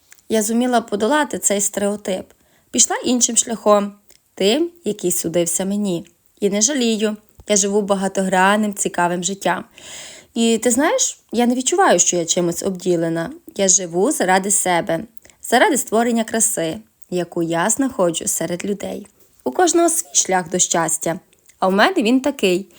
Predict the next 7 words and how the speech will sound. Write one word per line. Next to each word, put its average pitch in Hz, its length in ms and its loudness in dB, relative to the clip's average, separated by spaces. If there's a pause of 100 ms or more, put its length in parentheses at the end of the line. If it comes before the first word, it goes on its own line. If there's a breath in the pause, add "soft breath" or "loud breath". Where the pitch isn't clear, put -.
(640 loud breath)
І 240 380 0 (140)
я 233 240 2
не 294 100 6
жалію 190 480 0
ні 220 140 2
за 262 140 2
чим. 170 360 -2